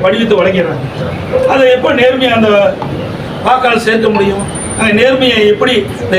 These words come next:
எஸ் ஏ ஆர் பணி மேற்கொள்ள முடியும்? இந்த பணி மேற்கொள்வதே போலி வாக்காளர் நீக்க வேண்டும், இரட்டை வாக்காளர் நீக்க வேண்டும், இறந்தவரை நீக்க வேண்டும், குடிபெயர்ந்தவரை நீக்க வேண்டும். அதுக்காக தான் ஒரு சரியான வாக்காளர் பட்டியலை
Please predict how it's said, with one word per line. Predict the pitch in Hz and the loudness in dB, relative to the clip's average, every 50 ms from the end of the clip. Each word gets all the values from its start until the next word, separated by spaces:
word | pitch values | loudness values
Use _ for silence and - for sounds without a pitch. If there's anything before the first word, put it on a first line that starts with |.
| 190 | 0
எஸ் | 190 190 240 | 0 0 0
ஏ | 240 233 | 0 2
ஆர் | 214 202 | 2 2
பணி | 208 208 208 190 185 | 2 0 2 2 0
மேற்கொள்ள | 214 208 - 208 202 190 185 | 0 0 0 0 0 0 0
முடியும்? | 175 175 180 180 165 151 147 - - - - - - 151 147 - - - - - - - - - - - | 0 -2 -2 -2 -2 -4 -6 -6 -8 -8 -8 -8 -8 -8 -6 -6 -6 -6 -6 -8 -8 -8 -6 -4 -2 0
இந்த | - 175 - 135 | 0 0 0 0
பணி | 180 - 277 302 285 240 | 0 2 2 2 2 4
மேற்கொள்வதே | 247 269 262 - 262 247 233 214 202 180 190 208 240 262 262 254 - - - - - - - - - - - | 2 2 2 2 2 2 4 4 4 4 4 4 4 2 2 0 -4 -8 -10 -10 -8 -8 -8 -8 -4 0 2
போலி | 202 254 285 311 285 254 | 2 4 4 4 4 2
வாக்காளர் | 240 240 240 247 240 208 | 2 2 2 2 2 2
நீக்க | 208 220 214 202 170 | 2 2 2 0 0
வேண்டும், | 156 147 151 180 185 - - - - 190 | 0 -2 -2 -4 -6 -8 -8 -4 0 0
இரட்டை | 196 233 233 254 262 247 | 0 2 2 2 2 2
வாக்காளர் | 240 240 233 202 180 196 | 2 2 0 2 2 0
நீக்க | 196 190 175 160 | 0 2 0 0
வேண்டும், | 156 165 185 190 196 | 0 0 0 0 2
இறந்தவரை | 214 240 269 254 247 240 240 214 196 | 2 4 4 4 4 4 4 4 2
நீக்க | 202 - 185 175 | 0 0 0 0
வேண்டும், | 170 165 160 185 202 - - - - - - - - - | 0 0 0 0 -2 -2 -4 -6 -6 -8 -8 -8 -4 -2
குடிபெயர்ந்தவரை | - 269 339 330 311 269 240 220 214 240 247 202 190 | 0 2 2 4 4 4 2 2 2 0 0 0 0
நீக்க | 190 180 180 165 160 | 0 0 0 0 0
வேண்டும். | 147 131 - - - - - - - - - | 0 -4 -6 -8 -8 -8 -8 -8 -6 -4 -2
அதுக்காக | 202 254 262 285 285 277 262 220 220 | -2 0 0 2 0 0 2 0 0
தான் | 226 220 208 | 0 2 2
ஒரு | 214 208 190 185 | 2 2 2 2
சரியான | 190 190 240 247 262 277 294 277 247 | 0 2 2 2 2 2 2 2 2
வாக்காளர் | 233 240 240 254 247 226 214 220 | 2 2 2 2 2 2 2 0
பட்டியலை | 208 196 202 202 240 277 | 2 2 2 2 2 2